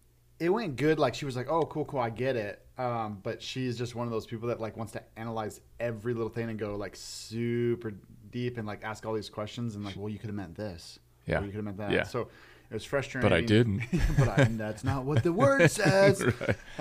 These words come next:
Speaker 1: Uh, but it was a little bit frustrating for me because I'm such a visionary and such a, like, I don't get super analytical.
Speaker 2: Yeah.
Speaker 1: <laughs> And so,
Speaker 2: Yeah.
Speaker 1: uh, but no, she liked it. She liked it a lot. Uh, one thing that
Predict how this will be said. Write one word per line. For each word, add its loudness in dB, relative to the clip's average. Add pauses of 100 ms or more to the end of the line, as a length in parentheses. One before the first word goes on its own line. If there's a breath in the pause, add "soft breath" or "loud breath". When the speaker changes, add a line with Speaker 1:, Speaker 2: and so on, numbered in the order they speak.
(140)
Speaker 1:
Uh, 4
but 4
it 6
was 0
a -4
little 4
bit 2
frustrating 2
for 0
me -2
because -2
I'm -4
such -6
a -2
visionary -6
and -8
such -8
a, -4
like, -6 (460 soft breath)
I -4
don't -4
get -4
super -6
analytical. -6
Speaker 2:
Yeah. 2
Speaker 1:
<laughs> -16
And -2
so, -2
Speaker 2:
Yeah. 0 (600 soft breath)
Speaker 1:
uh, 0
but 2
no, 2
she -2
liked 0
it. -8
She -10
liked -2
it -6
a -4
lot. -2
Uh, -4
one -4
thing -4
that -10